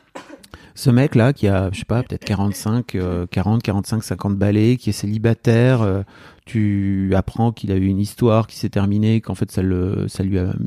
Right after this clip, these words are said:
vraiment miné la gueule. Euh, il se retrouve à devoir gérer ce môme. Euh, au début, c'est pour pas très longtemps, et puis au fil de l'eau, de plus en plus, parce que le,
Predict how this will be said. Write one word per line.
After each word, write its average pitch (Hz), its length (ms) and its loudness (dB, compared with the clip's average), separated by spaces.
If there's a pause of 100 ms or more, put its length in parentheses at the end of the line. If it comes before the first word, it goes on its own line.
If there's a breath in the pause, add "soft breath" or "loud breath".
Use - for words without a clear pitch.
vraiment 104 380 0
miné 107 280 2
la 95 120 2
gueule. 120 360 2 (500 loud breath)
Euh, 95 340 -2 (300)
il 117 120 -4
se - 120 -10
retrouve 135 480 2
à 98 280 2
devoir 104 540 2
gérer 113 360 4
ce - 180 -2
môme. 127 360 2 (580 soft breath)
Euh, 95 480 -2 (600)
au 113 60 0
début, 110 240 0
c'est - 100 -8
pour - 160 -8
pas 101 120 0
très - 160 -4
longtemps, 104 340 2
et 143 60 4
puis 113 120 -4
au 101 60 0
fil 107 200 -6
de 107 100 4
l'eau, 113 180 4
de 107 120 2
plus 104 220 -2
en 95 80 4
plus, 107 220 -2
parce - 180 -6
que 90 120 -4
le, 87 340 -4